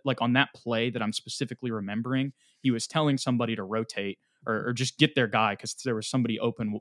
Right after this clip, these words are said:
wide open for three on the left wing. And I think they might have even made the basket.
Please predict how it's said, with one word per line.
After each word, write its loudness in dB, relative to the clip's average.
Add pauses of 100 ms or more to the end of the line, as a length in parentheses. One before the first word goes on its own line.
wide 4
open -2
for -10
three -6
on -2
the -4 (160)
left -4
wing. -4 (280)
And 0
I 2
think 4
they 8
might 6
have -2
even 0
made 0
the -4
basket. 0